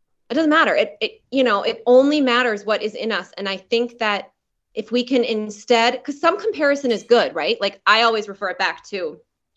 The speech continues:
exercise and nutrition and stuff like that, 'cause that is my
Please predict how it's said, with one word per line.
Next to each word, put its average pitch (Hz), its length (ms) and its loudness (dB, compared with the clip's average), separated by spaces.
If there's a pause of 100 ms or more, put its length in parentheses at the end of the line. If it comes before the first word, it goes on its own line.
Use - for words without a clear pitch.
(380)
exercise 208 400 -6
and 196 100 -12
nutrition 190 380 -8
and 185 80 -12
stuff - 160 -8
like 190 120 -8
that, 180 180 -2
'cause 190 100 -14
that 190 220 0
is 165 100 -8
my 170 300 -2